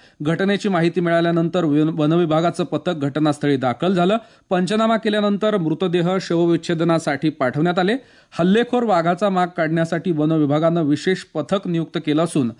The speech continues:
परिसरात गस्त वाढवली आहे. जनगणना दोन हजार सत्तावीस अंतर्गत घरगणना मोहिमेत जालना जिल्ह्यानं राज्यात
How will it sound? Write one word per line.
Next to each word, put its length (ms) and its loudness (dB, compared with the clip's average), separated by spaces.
परिसरात 540 0
गस्त 320 -4
वाढवली 420 0
आहे. 440 -2
जनगणना 500 2
दोन 200 2
हजार 220 2
सत्तावीस 480 -2
अंतर्गत 500 -2
घरगणना 600 0
मोहिमेत 540 2
जालना 440 2
जिल्ह्यानं 380 2
राज्यात 360 0